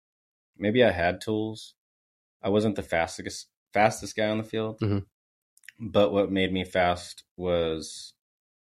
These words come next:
Speaker 1: the, like, in-between pitches as an infielder. Like,
Speaker 2: Mm-hmm.
Speaker 1: what is, like, let's say you're pitching, what are you throwing today? How consistent is your stuff? Are you
Speaker 2: Right.
Speaker 1: missing?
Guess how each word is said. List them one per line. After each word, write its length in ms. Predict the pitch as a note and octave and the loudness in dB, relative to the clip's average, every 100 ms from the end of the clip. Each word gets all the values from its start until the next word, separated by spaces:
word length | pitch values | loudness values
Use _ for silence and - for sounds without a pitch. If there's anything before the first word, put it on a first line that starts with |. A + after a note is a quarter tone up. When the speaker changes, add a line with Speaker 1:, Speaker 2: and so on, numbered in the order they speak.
| - | -20
Speaker 1:
the, 840 | F#2+ G2 F#2 F2+ F2 E2+ D#2+ - _ _ _ - | -6 -2 -2 -2 -4 -6 -8 -12 _ _ _ -10
like, 340 | F#2+ - - - | -8 -8 -12 -6
in-between 580 | G2+ G2 F#2+ - F2+ E2+ | -2 0 -2 -4 -4 -4
pitches 480 | G2 D#2+ - D2+ E2+ | -6 -8 -8 -8 -6
as 140 | D#2 | -6
an 80 | D#2 | -6
infielder. 640 | D#2 D2+ D2 D2 G#1+ G#2 A2 | -8 -8 -10 -10 -12 -14 -8
Like, 140 | F#2 | -4
Speaker 2:
Mm-hmm. 160 | G2 F2+ - _ _ _ | -2 -4 -8 _ _ _
Speaker 1:
what 240 | F2 G2 | -2 2
is, 420 | G#2 G2+ G2 - - _ _ | 4 2 -2 -10 -16 _ _
like, 160 | F#2 F2 | -8 -2
let's 200 | G2+ - | -2 0
say 120 | G2+ | 0
you're 220 | F2+ F2+ | 0 0
pitching, 580 | E2+ F2+ - F2 E2 D#2+ - _ _ _ - | -2 -4 -4 -6 -8 -10 -16 _ _ _ -2
what 200 | G2+ G#2+ | 4 6
are 60 | |
you 180 | G2+ G2 | 6 4
throwing 420 | F#2+ G2+ F#2 F#2 | 0 0 0 0
today? 380 | F#2 F#2 F2+ F2+ | -4 0 0 0
How 160 | F#2 F#2+ | -2 -4
consistent 580 | F#2 F2+ F#2+ - F#2 | -4 -8 -8 -8 -6
is 140 | F2+ F2 | -6 -6
your 80 | F2 | -10
stuff? 480 | - E2+ D#2+ D#2+ - | -4 -2 -2 -4 -4
Are 80 | G2 | 2
you 60 | F#2 | 2
Speaker 2:
Right. 100 | F#2 | 2
Speaker 1:
missing? 640 | F#2 - F2+ F2 E2+ D#2+ | -2 -4 -4 -4 -4 -8